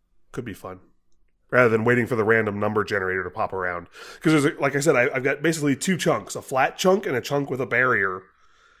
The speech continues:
And there have been a couple of times where I've been playing where I got, like, fifteen flat chunks in a row.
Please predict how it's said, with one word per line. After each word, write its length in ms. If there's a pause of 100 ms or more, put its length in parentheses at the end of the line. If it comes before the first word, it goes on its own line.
(320)
And 140
there 80
have 80
been 80
a 60
couple 260
of 60
times 260
where 80
I've 80
been 140
playing 400
where 100
I 60
got, 160
like, 120
fifteen 560
flat 320
chunks 320
in 80
a 60
row. 300